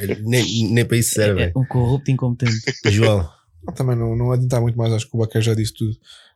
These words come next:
Speaker 3: Ah, o timing foi, foi feito, é, foi a pedido. Eles sabiam, eles sabiam que tinham que divulgar o relatório de contas até dia vinte e oito. Ah,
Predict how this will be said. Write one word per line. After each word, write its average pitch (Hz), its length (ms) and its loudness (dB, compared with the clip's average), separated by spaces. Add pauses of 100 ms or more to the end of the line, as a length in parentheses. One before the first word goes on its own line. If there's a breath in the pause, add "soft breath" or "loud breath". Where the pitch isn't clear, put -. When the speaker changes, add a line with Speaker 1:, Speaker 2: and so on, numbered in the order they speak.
(140 loud breath)
Speaker 3:
Ah, 104 380 -2
o 110 120 -6
timing 104 420 2
foi, 101 500 -2 (600)
foi - 120 -4
feito, 110 240 0
é, 117 200 4
foi 120 140 2
a - 20 0
pedido. 113 300 0 (420 loud breath)
Eles 120 120 0
sabiam, 117 240 0
eles 107 120 -2
sabiam 120 240 2
que 113 80 -6
tinham 120 200 0
que 117 60 -8
divulgar 117 400 2
o 113 340 0 (220)
relatório 120 260 0
de - 60 -8
contas 120 200 0
até 120 180 0
dia 117 180 0
vinte 117 220 -4
e - 20 -2
oito. 165 200 -8 (500 loud breath)
Ah, 135 400 2